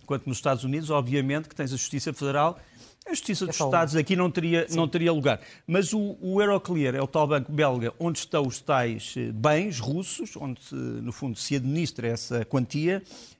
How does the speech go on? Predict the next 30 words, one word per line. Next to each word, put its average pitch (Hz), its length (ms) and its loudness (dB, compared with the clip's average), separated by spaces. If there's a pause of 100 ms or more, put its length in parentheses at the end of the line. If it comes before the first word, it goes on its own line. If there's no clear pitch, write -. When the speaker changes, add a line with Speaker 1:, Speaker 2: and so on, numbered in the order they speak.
(120)
Speaker 1:
e 180 160 0
tem 202 160 0
havido 170 240 0
manifestações 180 800 -2 (600)
em 170 160 2
que 202 180 -4
vários 175 360 2
grupos 165 280 0
pró-ucranianos 160 680 0
têm 180 160 -4
dito: 131 220 -6
"Nós 175 360 2
sabemos 147 640 -2 (800)
quanto 190 220 2
é 185 80 2
que - 60 -2
está, - 120 -10
quanto 165 160 -2
dinheiro 160 160 2
é 160 40 -2
que - 40 -6
está 151 140 0
aí, 139 180 2
e, 175 40 -4
portanto, 165 280 -2
queremos 170 240 -2
que - 60 -18
vocês 170 320 0
se - 80 -6
responsabilizem 160 920 -2